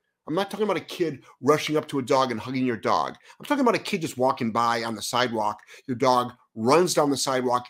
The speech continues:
and bites him. "Oh, my dog is fearful," or, "My dog is a rescue." I'm like, "Um, no, you dog, your dog just bit my kid." That's all that matters.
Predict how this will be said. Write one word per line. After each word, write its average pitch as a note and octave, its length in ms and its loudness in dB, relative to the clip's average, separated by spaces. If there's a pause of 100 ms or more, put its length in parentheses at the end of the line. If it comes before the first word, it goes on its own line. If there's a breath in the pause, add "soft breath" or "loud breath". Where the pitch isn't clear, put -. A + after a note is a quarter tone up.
(120)
and A#2 200 -6
bites A#2+ 320 -6
him. - 160 -14 (200 loud breath)
"Oh, D#3+ 60 -6
my E3+ 120 6
dog E3+ 220 2
is - 100 -8
fearful," D3 480 -6 (140 soft breath)
or, D3+ 120 -2
"My D#3+ 120 4
dog D3+ 200 2
is C#3 120 -2
a C3+ 40 0
rescue." C3 460 -2
I'm A2 140 -2
like, A2 400 -4
"Um, B2 580 2 (260 soft breath)
no, A#2+ 680 2 (140)
you D3 200 -4
dog, D3 340 2
your D#3 100 0
dog E3 220 2
just C3+ 220 -4
bit D#3+ 180 -2
my B2+ 220 -2 (100)
kid." G2 400 -6 (2000)
That's B2 180 -6
all C#3 120 -2
that E3+ 80 -2
matters. G#3+ 440 -2